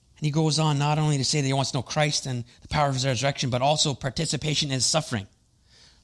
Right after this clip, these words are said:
To me, okay, you're going too far now. Paul, really?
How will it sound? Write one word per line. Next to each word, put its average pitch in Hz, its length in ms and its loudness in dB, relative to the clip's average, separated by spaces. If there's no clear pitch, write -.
To 143 100 -4
me, 160 260 2
okay, 127 260 2
you're 120 120 0
going 123 220 0
too 135 100 0
far 110 220 0
now. 92 260 -2
Paul, 98 340 -4
really? 127 280 -2